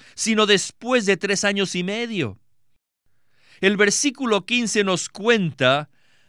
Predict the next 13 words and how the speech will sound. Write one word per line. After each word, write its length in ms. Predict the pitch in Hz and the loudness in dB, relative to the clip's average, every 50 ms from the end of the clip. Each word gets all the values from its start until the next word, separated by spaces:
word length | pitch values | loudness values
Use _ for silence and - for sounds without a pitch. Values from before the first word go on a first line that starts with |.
| _ - | _ -20
de 300 | - 127 123 156 160 151 | -10 -2 2 2 4 6
la 180 | 151 147 143 | 6 4 4
escena 600 | 143 143 - - - 262 262 247 208 175 170 170 | 4 2 -2 -4 -2 0 0 0 2 2 0 0
como 300 | 165 - 170 165 165 170 | 2 0 0 2 2 0
señal. 680 | 170 - 185 185 190 214 226 208 143 104 90 - - _ _ _ _ _ _ _ _ _ _ _ _ _ _ _ | 0 0 -2 -2 -2 -4 -6 -6 -6 -6 -8 -12 -18 _ _ _ _ _ _ _ _ _ _ _ _ _ _ _
¿Cuál 300 | - 120 120 127 151 160 | -6 -2 0 0 0 0
señal? 460 | - 196 202 214 190 131 98 - _ _ _ _ _ _ _ _ _ _ - | -2 -4 -4 -2 -4 -4 -4 -8 _ _ _ _ _ _ _ _ _ _ -8
La 180 | 120 117 120 | -4 -2 -2
señal 500 | 123 - - 135 127 135 156 175 190 190 - | -2 0 -2 -2 0 0 2 2 0 0 0
que 200 | - 160 156 - - | 0 0 0 0 0
el 200 | 143 139 135 131 | 0 2 2 2
anticristo 1200 | 127 127 127 120 123 135 127 - - 196 208 277 277 277 - - - - - 156 147 151 156 151 _ _ _ _ _ - | 2 0 0 -4 -4 -4 -6 -4 -4 -6 -4 -2 -2 -2 -2 -2 -4 -4 -2 0 0 0 0 -2 _ _ _ _ _ -2
erigirá 880 | 160 160 160 160 165 131 - 135 151 160 180 220 226 170 135 139 156 | 0 0 0 0 -2 -4 -4 -4 -4 -2 0 0 2 2 0 -2 -4